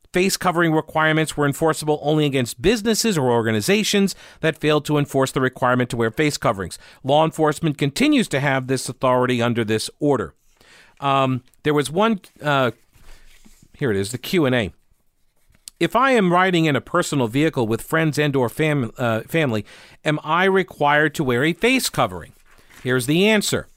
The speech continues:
Individuals traveling in a personal vehicle with household members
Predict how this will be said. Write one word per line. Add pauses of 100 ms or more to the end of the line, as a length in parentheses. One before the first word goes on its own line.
(360)
Individuals
traveling
in
a
personal
vehicle
with
household
members